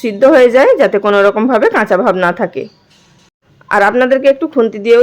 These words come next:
দেখিয়ে দিচ্ছি যে এগুলো কিন্তু খুব সুন্দরভাবে ভাজা হয়ে গেছে, একদম গলে গেছে। এখন এগুলোকে নামিয়ে নেব কড়া থেকে এবং হালকা একটু ঠান্ডা করে নেব। হালকা ঠান্ডা করে নেওয়ার পর এগুলোকে আমি শিলের মধ্যে নিয়ে নিচ্ছি।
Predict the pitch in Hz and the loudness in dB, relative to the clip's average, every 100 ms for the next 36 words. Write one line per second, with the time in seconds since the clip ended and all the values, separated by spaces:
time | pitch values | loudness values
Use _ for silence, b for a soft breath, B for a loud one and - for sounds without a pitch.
0 | 226 226 254 214 233 339 233 214 202 226 | 2 0 0 -2 -4 -4 0 0 0 -2
1 | 214 233 - 330 - 202 196 208 214 277 | -4 -6 -6 -8 -4 -2 -2 0 0 0
2 | 233 190 220 233 220 220 311 202 214 185 | -2 -2 -2 0 0 -2 -4 -4 -2 0
3 | 202 208 220 226 427 554 _ _ _ _ | 0 0 -2 0 -2 -2 _ _ _ _
4 | _ _ _ _ _ - 254 294 294 285 | _ _ _ _ _ -6 -2 2 2 2
5 | 285 294 254 214 240 240 233 269 240 220 | 2 2 0 2 2 2 2 2 2 0
6 | 226 233 403 554 - 202 214 254 208 208 | 2 2 2 2 0 -4 -2 0 0 0
7 | 220 226 523 - 196 180 185 180 175 160 | -2 2 0 0 -2 -2 -2 -2 -2 -4
8 | 156 - _ _ _ _ _ _ _ _ | -6 -16 _ _ _ _ _ _ _ _
9 | _ _ _ - 214 220 285 240 254 277 | _ _ _ -8 -6 -4 -4 -2 0 2
10 | 277 277 277 277 294 330 226 214 214 214 | 2 2 0 0 -2 -2 -2 -2 -2 -2
11 | 214 277 440 285 208 208 208 196 220 220 | -2 -2 -4 -2 -2 0 -2 -2 -2 0
12 | 247 247 247 | 0 -2 -4